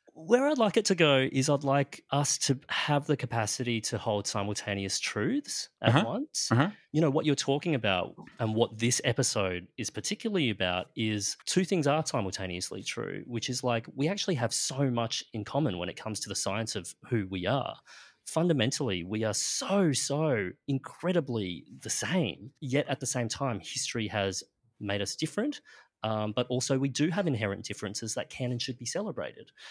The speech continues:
Speaker 2: Hmm.
Speaker 1: And I think when it comes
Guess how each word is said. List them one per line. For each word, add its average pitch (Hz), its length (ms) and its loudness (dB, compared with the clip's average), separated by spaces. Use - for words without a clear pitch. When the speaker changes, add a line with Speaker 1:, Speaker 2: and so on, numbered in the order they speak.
Speaker 2:
Hmm. 104 280 6
Speaker 1:
And 131 380 2
I 123 80 0
think 175 500 -2
when 123 120 2
it - 120 -6
comes 117 500 -2